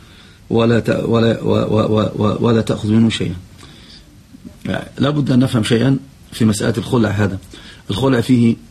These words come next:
أنظار ثلاثة. النظر الأول أنه لا يجوز للمرأة أن تختلع وأن تسعى الاختلاع، وقد ور-، ورد في ال-، في الأثر عن النبي المختار: "المختلعات هن المنافقات، المختلعات هن المنافقات". هذه التي تختلع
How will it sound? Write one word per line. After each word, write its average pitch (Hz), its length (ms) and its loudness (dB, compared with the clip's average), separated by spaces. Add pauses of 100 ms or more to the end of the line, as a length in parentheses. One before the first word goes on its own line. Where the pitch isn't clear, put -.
(540)
أنظار 117 280 2
ثلاثة. 107 360 -4 (140)
النظر 131 300 2
الأول 117 380 0
أنه 117 240 4
لا 123 120 4
يجوز 113 220 2
للمرأة 120 280 2
أن 104 80 0
تختلع - 420 -4 (320)
وأن 107 180 0
تسعى 113 260 0
الاختلاع، 107 520 -2 (320)
وقد 110 540 0
ور-، 110 460 2 (160)
ورد 113 380 2
في 101 60 -6
ال-، 107 220 0
في - 100 -8
الأثر 139 380 -2 (840)
عن 147 160 4
النبي 120 420 4
المختار: 120 480 2 (800)
"المختلعات 117 720 0
هن 120 120 6
المنافقات، 110 680 0 (120)
المختلعات 113 580 0
هن 117 140 4
المنافقات". 110 640 -2
هذه 143 140 2
التي - 260 -2
تختلع - 360 -2